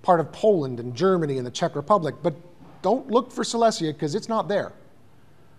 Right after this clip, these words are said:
And if you're looking for Silesians, I mean, you could look in Poland, but you could also look in the Barossa Valley, which was named after, uh, an Andalusian place where some British dude beat some French dude in the war.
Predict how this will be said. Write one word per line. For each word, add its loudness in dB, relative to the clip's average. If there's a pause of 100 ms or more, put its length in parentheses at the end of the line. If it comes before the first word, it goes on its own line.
(180)
And -4
if -4
you're 0
looking 0
for -4
Silesians, 0 (280)
I -4
mean, -4
you -6
could 4 (160)
look -2
in -2
Poland, 2 (560)
but -4
you -2
could 2
also 6
look 2 (160)
in -4
the -2
Barossa 2
Valley, 0 (720)
which -14
was -4
named 2
after, 4 (220)
uh, -8
an -4
Andalusian 0
place 0
where -2
some -6
British -2
dude -6
beat -6
some -6
French -8
dude -6
in -8
the -8
war. -8